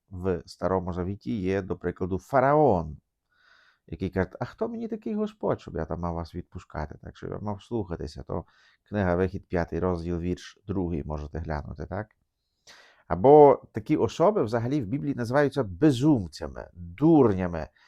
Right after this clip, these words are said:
Безумний в своєму серці говорить: «Немає Бога».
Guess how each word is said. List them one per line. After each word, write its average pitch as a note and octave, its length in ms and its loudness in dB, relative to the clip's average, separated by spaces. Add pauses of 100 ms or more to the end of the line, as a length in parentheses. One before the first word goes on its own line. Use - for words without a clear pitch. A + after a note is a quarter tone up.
(600)
Безумний D#3+ 800 6
в - 80 -4
своєму D#3+ 380 0
серці C#3+ 500 -2
говорить: A#2 400 0
«Немає G#2+ 880 0
Бога». F2+ 600 -4